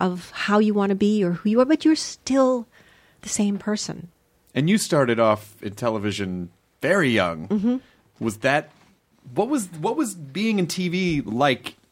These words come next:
Speaker 2: when you started? I mean, obviously,
Speaker 1: <laughs>
Speaker 2: the, the media, everything was, entertainment was so much different.
Speaker 1: So much different.
Speaker 2: And so what did it,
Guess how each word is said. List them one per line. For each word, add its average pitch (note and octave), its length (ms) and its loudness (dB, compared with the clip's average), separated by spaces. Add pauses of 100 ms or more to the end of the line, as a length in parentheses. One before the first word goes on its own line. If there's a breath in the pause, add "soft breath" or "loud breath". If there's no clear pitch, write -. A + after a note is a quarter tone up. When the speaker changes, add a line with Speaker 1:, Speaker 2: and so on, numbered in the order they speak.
(240)
Speaker 2:
when C3+ 240 0
you C3 100 2
started? G2+ 540 0 (340 soft breath)
I - 60 0
mean, D3+ 120 2
obviously, E3+ 340 2
Speaker 1:
<laughs> - 20 -2
Speaker 2:
the, B2 140 -4
the B2 300 -8
media, D3+ 380 2
everything C3+ 240 2
was, G#2+ 140 -2
entertainment B2+ 320 0
was G#2 100 -4
so - 80 -6
much G2 160 -2
different. G#2 460 0
Speaker 1:
So A3 320 0
much D#3+ 220 -2
different. D3 120 -4
Speaker 2:
And B2 160 2
so C3+ 160 4
what B2+ 400 -2
did G3 140 2
it, - 180 -4